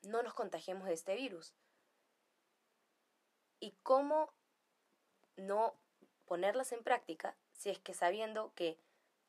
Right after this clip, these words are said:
haciendo todas estas cosas podríamos evitar un contagio y, por ende, una complicación futura de esta enfermedad?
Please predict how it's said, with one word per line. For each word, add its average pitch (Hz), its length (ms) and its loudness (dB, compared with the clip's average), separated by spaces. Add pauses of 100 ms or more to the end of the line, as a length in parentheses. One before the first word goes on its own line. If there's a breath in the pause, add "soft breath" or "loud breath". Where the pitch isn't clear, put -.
haciendo 226 460 0
todas 214 260 4
estas 208 260 -12
cosas 226 360 -6 (120)
podríamos 220 560 -4
evitar 175 540 0
un 196 140 -14
contagio 190 640 0 (720 soft breath)
y, 247 200 -10
por 185 260 -2
ende, 214 420 -6 (360)
una 208 220 -6
complicación 185 600 -6
futura 185 400 -2
de 175 80 2
esta 165 180 -8
enfermedad? 156 520 -8